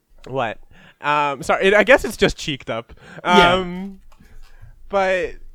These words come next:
Speaker 1: I just don't really have, like, much else to say about it. I like that they gave it two teeth instead of just the one monolithic one.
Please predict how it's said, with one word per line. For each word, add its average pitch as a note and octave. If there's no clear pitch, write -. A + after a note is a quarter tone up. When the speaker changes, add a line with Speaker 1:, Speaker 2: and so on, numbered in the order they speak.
Speaker 1:
I E3+
just F#3+
don't G3
really D3+
have, D#3
like, D#3
much D#3
else D#3
to D#3+
say F3+
about A2+
it. A#2
I D3
like F3+
that G#3
they F3
gave D#3
it C3
two F#3
teeth B2+
instead C3
of A#2
just B2
the A#2+
one A#2
monolithic A2+
one. A#2+